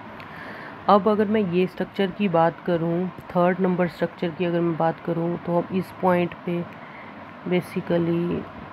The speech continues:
कुछ इधर जुड़ा हुआ था और इधर, इस side, right side पे one, two, three carbon है, लेफ्ट साइड पे सिर्फ वन है कार्बन, इधर थ्री कार्बन और बीच में एक कार्बन है,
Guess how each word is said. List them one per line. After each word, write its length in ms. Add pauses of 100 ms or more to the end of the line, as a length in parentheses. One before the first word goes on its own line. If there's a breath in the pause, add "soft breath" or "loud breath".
(420)
कुछ 220 (140)
इधर 300
जुड़ा 340
हुआ 240
था 160
और 200
इधर, 340 (760 loud breath)
इस 220
side, 300
right 240
side 340
पे 100
one, 380
two, 360
three 300
carbon 460
है, 160 (500)
लेफ्ट 260
साइड 380
पे 160 (240)
सिर्फ 280
वन 260
है 160
कार्बन, 460
इधर 240 (100)
थ्री 280
कार्बन 400
और 140
बीच 260
में 160
एक 300
कार्बन 400
है, 100